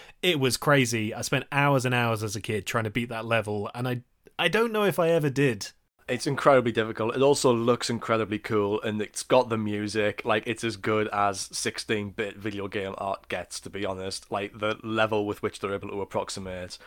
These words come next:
Speaker 2: w-, what they did in the movie is, <laughs> is really impressive. A couple of other video games while we're on video games. Timon and Pumbaa's Jungle Games.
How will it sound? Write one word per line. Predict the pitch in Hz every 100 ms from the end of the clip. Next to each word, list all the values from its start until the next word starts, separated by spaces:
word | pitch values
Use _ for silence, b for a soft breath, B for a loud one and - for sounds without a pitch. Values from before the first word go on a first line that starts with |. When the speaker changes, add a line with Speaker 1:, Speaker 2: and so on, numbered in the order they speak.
| b b -
Speaker 2:
w-, | 117 95
what | 104 95
they | 95
did | 107 92
in | 101
the | 98
movie | 110 113 104 101
is, | 123
<laughs> | 127
is | 156 131
really | 123 135 120
impressive. | 117 - 123 107 101 - B B B
A | B
couple | 190 160
of | 135
other | 131 120
video | 123 123
games | 123 123 131 123
while | 120
we're | 117
on | 113
video | 117 117 117
games. | 110 113 113 113 - b b b b
Timon | - 135 143 156
and | 147 131
Pumbaa's | 143 143 139 120
Jungle | 131 127 131 131
Games. | 123 127 131 139 143